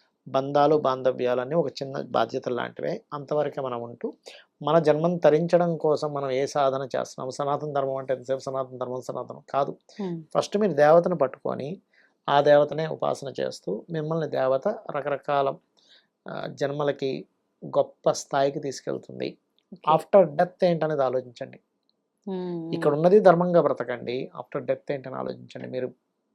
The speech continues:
Speaker 1: సంపాదించిన బిల్డింగ్లు, డబ్బులు ఏవి రావు మీ వెనకాతల. అలా అని సంపాదించొద్దని చెప్పలే శాస్త్రం,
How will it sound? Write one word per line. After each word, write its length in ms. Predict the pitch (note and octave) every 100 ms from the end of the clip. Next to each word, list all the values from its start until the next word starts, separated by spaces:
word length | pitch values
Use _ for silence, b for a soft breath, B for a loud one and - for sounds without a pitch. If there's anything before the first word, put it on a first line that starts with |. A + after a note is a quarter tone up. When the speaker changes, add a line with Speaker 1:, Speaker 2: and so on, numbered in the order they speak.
| _ _
Speaker 1:
సంపాదించిన 640 | - D3 D3 E3 D#3 C#3+ C3
బిల్డింగ్లు, 500 | B2 C#3 D3 C#3 C3+
డబ్బులు 300 | C3 C#3 D3
ఏవి 240 | D3+ E3
రావు 180 | D3+ C#3
మీ 60 |
వెనకాతల. 420 | C3+ C3 C3+ C3 - _ _ _ _ -
అలా 140 | E3+ F#3
అని 100 | G3+
సంపాదించొద్దని 600 | F#3 F3 G3 F3+ E3+ D3+
చెప్పలే 280 | C3 B2+ B2+
శాస్త్రం, 400 | C3 B2 -